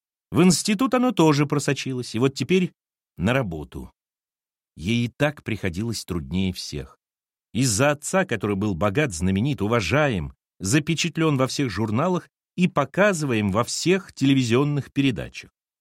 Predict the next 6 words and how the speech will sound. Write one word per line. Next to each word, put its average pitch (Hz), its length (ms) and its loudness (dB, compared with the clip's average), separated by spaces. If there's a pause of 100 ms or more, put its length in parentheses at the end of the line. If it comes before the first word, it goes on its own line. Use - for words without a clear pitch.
(680)
Почему-то 185 320 4
считалось, 196 460 2
что 160 180 0
дочь 151 340 2
такого 143 380 2
отца 220 480 -4